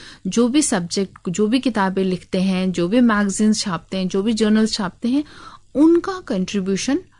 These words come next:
towards library भी एक लॉ होना चाहिए, ताकि उन लोगों को left out ना feel हो। फिर नाइनटीन नाइंटी एट में मिशेल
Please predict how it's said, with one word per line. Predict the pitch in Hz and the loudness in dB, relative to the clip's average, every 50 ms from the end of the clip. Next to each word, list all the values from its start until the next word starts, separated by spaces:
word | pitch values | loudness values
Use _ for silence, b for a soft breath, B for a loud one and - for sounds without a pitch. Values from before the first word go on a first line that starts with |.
| _ _ _ | _ _ _
towards | - 175 170 170 170 165 - - | -4 -2 0 0 0 0 -2 -4
library | 190 170 165 156 160 180 175 180 202 208 | -4 -4 -4 -2 -2 -2 -2 -2 -2 2
भी | 214 302 311 294 | 2 2 2 2
एक | - 240 233 214 202 | 0 -2 -2 -2 -2
लॉ | 185 165 160 156 - | -4 -4 -6 -8 -8
होना | - - 156 147 156 160 | -8 -8 -6 -6 -6 -8
चाहिए, | - - 151 143 185 240 294 294 B B B B B B - | -8 -8 -6 -4 -4 -4 -6 -6 B B B B B B -6
ताकि | 196 196 202 - - 277 | -4 -4 -4 -4 -6 -8
उन | 269 - 254 294 302 330 | -2 2 4 6 6 6
लोगों | 359 359 311 247 202 185 190 196 196 | 6 4 4 2 2 0 -2 -4 -4
को | 208 269 349 381 | -2 -4 -4 -4
left | 285 165 160 - _ - | -4 -4 -6 -6 _ -8
out | - 453 - - - _ _ - | -8 -8 -10 -16 -20 _ _ -2
ना | 127 135 120 143 - - | 0 0 0 0 -2 -6
feel | - 147 147 - - - | -8 -8 -8 -8 -8 -8
हो। | 151 180 B B B B B B B B B - | -8 -8 B B B B B B B B B 0
फिर | 320 294 | 2 4
नाइनटीन | 277 262 240 247 247 254 320 330 320 | 4 4 4 4 4 4 4 2 2
नाइंटी | 277 226 220 220 - 247 | 2 2 2 0 0 -4
एट | - - 175 185 180 - _ | -6 -4 -4 -4 -4 -4 _
में | 196 208 233 240 | -4 -4 -2 -2
मिशेल | 226 190 190 - - 254 254 269 262 | -2 -2 -2 -2 -2 -2 -2 -2 -4